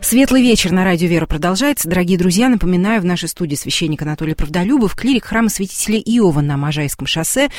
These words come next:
духовник православной гимназии во имя Иоанна Богослова. Я Алла Митрофанова. Мы говорим о заповедях блаженства. И,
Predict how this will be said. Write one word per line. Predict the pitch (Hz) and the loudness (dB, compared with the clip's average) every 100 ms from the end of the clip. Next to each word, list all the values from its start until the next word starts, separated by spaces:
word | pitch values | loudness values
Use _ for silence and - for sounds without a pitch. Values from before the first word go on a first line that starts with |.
| - 214 | -12 -6
духовник | 165 196 208 254 | -4 0 2 2
православной | - 185 185 196 180 170 | 2 0 0 0 0 2
гимназии | 185 190 175 156 | 2 2 0 -2
во | 170 | -2
имя | 170 165 | -2 -2
Иоанна | - 180 165 151 | -2 -2 -2 -4
Богослова. | 156 175 - 254 285 190 - - - | -4 -4 -4 -2 0 0 -2 -14 -6
Я | 185 214 | -2 0
Алла | 214 208 | 0 2
Митрофанова. | 180 170 190 - 302 285 165 165 | 2 0 -2 0 2 2 2 2
Мы | 185 | 2
говорим | 190 214 220 202 165 | 2 0 4 2 4
о | 196 | 2
заповедях | 185 202 160 156 156 | 2 2 0 0 -2
блаженства. | 147 180 185 277 294 - 180 160 | -2 -2 0 0 0 0 -2 -2
И, | - 220 | 0 -2